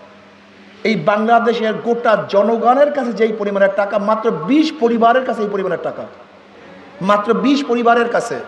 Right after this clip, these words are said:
এই যে বাংলাদেশের যত মানুষ দেখেন, এই পরিমাণের টাকা, সমস্ত মানুষের কাছে যেই পরিমাণের টাকা, মাত্র বিশ পরিবারের কাছে সেই পরিমাণের টাকা আছে। আপনি কি জানেন বিগত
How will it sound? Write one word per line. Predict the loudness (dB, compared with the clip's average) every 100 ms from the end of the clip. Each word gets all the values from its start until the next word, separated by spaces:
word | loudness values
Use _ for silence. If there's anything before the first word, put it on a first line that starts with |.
| -16 -20 -20 -20 -20 -20 -10
এই | -4
যে | 0
বাংলাদেশের | 2 2 0 0 -2
যত | 2 4 4
মানুষ | 2 2 2 0
দেখেন, | 0 0 0 -2 -2 -4 -12 -16 -18 -20 -20 -20 -6
এই | 0 0
পরিমাণের | 2 0 2 2 0
টাকা, | 0 0 0
সমস্ত | -2 -2 -2 -2
মানুষের | -2 -2 -2 0 0
কাছে | 0 -2
যেই | -2
পরিমাণের | -2 -2 -2
টাকা, | 0 0 2 0 -2 -10 -14 -16 -20 -14
মাত্র | 0 0 0
বিশ | -4 -2 -2 0
পরিবারের | 0 4 4 2
কাছে | 0 -2 -2
সেই | -4 -6
পরিমাণের | -6 -6 -6
টাকা | -6 -8 -8
আছে। | -10 -16 -20 -20 -20 -20 -20 -20 -20 -20 -20 -20 -20 -4
আপনি | 0 0 -2
কি | -2
জানেন | 0 0 0 -4 -8 -6
বিগত | -4 0 0 0 0 0 0